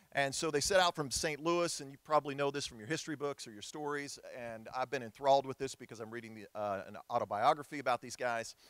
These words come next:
And they started out kinda in Saint Louis, and they went up the Missouri River, and that first leg was a lot more challenging than they really expected. They came across a lot of obstacles, um, a lot of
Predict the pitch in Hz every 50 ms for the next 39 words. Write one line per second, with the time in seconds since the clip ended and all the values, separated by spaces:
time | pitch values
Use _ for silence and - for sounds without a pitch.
0 | - - - _ _ _ _ _ _ - 151 160 - - - 196 196 220 214 202
1 | 180 165 - 175 170 170 151 131 - - 160 139 135 160 160 151 - 147 139 139
2 | 139 175 196 220 208 - 165 156 151 147 123 123 165 170 170 160 147 135 117 120
3 | 143 160 165 139 131 113 107 113 117 - - 135 131 135 131 135 127 - - _
4 | 165 170 160 - - - 214 247 277 262 - - 160 156 165 185 196 202 190 151
5 | 135 131 131 131 127 127 143 147 147 135 123 151 147 143 160 190 226 208 214 185
6 | 170 147 - - - - - 190 196 196 202 196 180 127 139 139 131 131 131 131
7 | 135 135 135 131 123 131 143 160 160 165 151 147 - 127 - - - - 147 147
8 | - 127 104 - - - 147 147 147 147 127 - - 139 127 - - 117 113 107
9 | 107 101 98 - 131 139 143 - - 151 135 - 143 135 135 135 131 - - _
10 | _ _ _ _ - 120 117 117 113 113 117 117 - 120 123 123 127 120